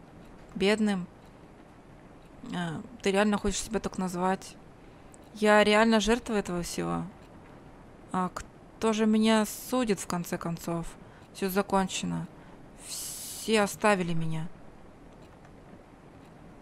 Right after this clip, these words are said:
А почему я чувствую, словно я разбита?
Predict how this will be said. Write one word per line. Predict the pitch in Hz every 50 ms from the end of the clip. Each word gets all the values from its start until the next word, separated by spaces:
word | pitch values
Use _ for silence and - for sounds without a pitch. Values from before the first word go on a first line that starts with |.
| - - - -
А | 202 196 190 190 185 - -
почему | - - - - - 214 208 220 233 240
я | 240 214 214 202 196
чувствую, | - - 226 233 226 226 - - 208 208 208 196 190 180
словно | 185 - 190 190 185 185 190
я | 190 185 180 190 190 185 185 180 175 175 180 - - - - - - - - - - - - - - -
разбита? | 175 175 170 165 175 - 214 196 - - 185 180 170